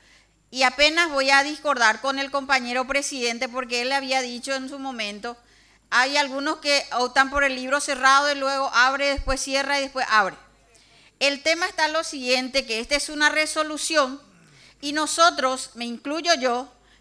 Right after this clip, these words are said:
yo creí de que esto estaba, esto era un compromiso. Esto era un compromiso respetando la ley de responsabilidad fiscal.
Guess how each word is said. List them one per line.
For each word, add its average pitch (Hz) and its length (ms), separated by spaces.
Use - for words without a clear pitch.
yo 269 240
creí 302 680
de 247 160
que 240 160
esto 233 180
estaba, 277 500
esto 247 300
era 262 220
un 285 100
compromiso. 233 800
Esto 214 220
era 277 140
un 302 120
compromiso 269 840
respetando 294 1000
la 320 200
ley 277 400
de 247 160
responsabilidad 277 1040
fiscal. 285 540